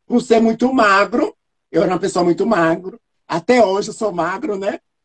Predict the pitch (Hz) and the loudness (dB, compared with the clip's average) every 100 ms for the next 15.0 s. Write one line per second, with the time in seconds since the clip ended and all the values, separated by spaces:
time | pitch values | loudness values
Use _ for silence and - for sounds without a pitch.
0 | _ - 220 226 226 220 214 202 - 220 | _ 0 2 2 0 0 -2 -2 -4 -4
1 | 214 - 220 208 196 185 175 240 247 254 | -4 0 2 2 0 -8 -6 -8 -6 -4
2 | 208 180 208 262 262 320 _ _ _ 233 | -2 -2 -2 -4 -4 -6 _ _ _ -4
3 | 262 254 247 247 226 226 214 214 220 196 | 0 2 2 2 0 0 -2 -4 -2 0
4 | 190 175 165 233 247 226 220 214 208 196 | -2 -2 -2 0 0 0 -2 -2 -4 -2
5 | 196 190 196 185 175 185 180 214 220 214 | 0 2 2 4 2 2 2 4 4 2
6 | 214 208 196 - 196 190 180 - _ _ | -2 -4 -6 -4 0 0 -2 -10 _ _
7 | 226 240 254 269 285 285 285 247 196 202 | -4 2 2 4 2 2 2 0 0 -2
8 | 226 247 214 165 214 - 190 180 214 214 | 0 0 -2 0 -2 -2 0 2 4 2
9 | - - _ _ 214 220 247 247 254 262 | 0 -12 _ _ 0 0 0 -6 -6 -2
10 | 262 220 220 247 269 254 240 220 247 - | 0 2 0 -2 -6 -6 -2 0 0 -2
11 | 196 170 165 - _ _ 220 240 233 - | 0 0 -2 -8 _ _ -2 2 0 0
12 | 262 233 208 214 220 160 135 _ 190 190 | 0 2 4 4 4 -2 -6 _ -8 -4
13 | 190 180 170 160 147 143 - 220 233 233 | -2 0 0 0 -2 -8 -4 0 0 -2
14 | - 233 233 220 220 208 202 180 165 | -2 -2 2 4 4 2 2 0 0